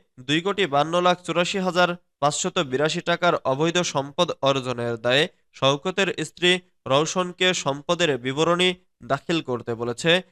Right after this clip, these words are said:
দুদক। মামলার এজাহারে বলা হয়েছে,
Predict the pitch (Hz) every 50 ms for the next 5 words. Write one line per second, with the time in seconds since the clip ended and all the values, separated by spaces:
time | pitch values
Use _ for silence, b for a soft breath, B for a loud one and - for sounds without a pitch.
0 | _ _ _ 123 123 120 123 120 120 - _ _ _ _ _ - 131 143 160 175
1 | 185 196 202 190 - - 139 127 127 123 123 127 123 127 143 170 196 - _ _
2 | _ _ 131 135 135 127 123 123 123 123 123 123 - 165 160 180